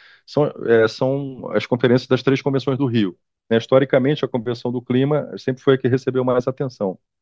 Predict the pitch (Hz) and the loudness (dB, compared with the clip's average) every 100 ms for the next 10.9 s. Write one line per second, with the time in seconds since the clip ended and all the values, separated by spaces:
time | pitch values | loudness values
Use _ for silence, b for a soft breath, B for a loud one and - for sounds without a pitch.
0 | _ _ - 110 139 131 - 107 107 117 | _ _ 0 4 4 2 -2 2 2 2
1 | 143 139 123 143 156 123 117 113 107 127 | 2 0 0 -2 0 0 -2 0 2 4
2 | 131 110 90 _ _ 107 110 - 110 143 | 2 -2 -18 _ _ -6 -6 -8 -8 -8
3 | - 123 135 - 165 196 - 175 185 170 | -8 -10 -8 2 4 4 4 2 2 2
4 | 170 143 156 - 135 139 156 92 110 - | 0 2 2 2 2 2 4 0 -2 -6
5 | - 123 147 147 - 139 170 165 160 160 | -6 0 2 2 4 4 4 2 0 2
6 | 113 123 131 113 127 131 131 120 104 104 | 2 2 2 -4 -4 -2 -2 -4 -4 -4
7 | 101 107 117 107 - 131 127 135 151 147 | -4 -8 -6 -6 0 0 0 -2 0 0
8 | 117 123 110 113 - 107 131 117 127 143 | 2 0 0 -2 0 2 2 0 -4 -4
9 | 135 120 101 87 - 117 170 117 208 233 | -4 -4 -2 -2 2 0 0 -4 -6 -2
10 | 135 - 101 98 - 90 - 92 85 | -2 -4 -6 -8 -4 -4 -2 -2 -2